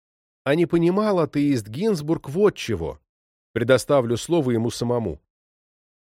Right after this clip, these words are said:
Слушайте, система коллапсирует вне зависимости от того, смотрим мы на нее или не смотрим.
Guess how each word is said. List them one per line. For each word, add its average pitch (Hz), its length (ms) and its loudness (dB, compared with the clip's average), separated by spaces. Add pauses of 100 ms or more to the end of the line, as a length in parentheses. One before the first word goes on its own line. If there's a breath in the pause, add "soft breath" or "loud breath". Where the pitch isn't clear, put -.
(100)
Слушайте, 123 520 -2
система 165 540 0
коллапсирует 143 720 2
вне 127 300 0
зависимости 127 680 0
от 117 140 -2
того, 120 320 0
смотрим 139 540 0
мы 120 140 2
на 117 120 0
нее 107 300 0
или 113 280 -2
не 120 220 2
смотрим. 110 680 -4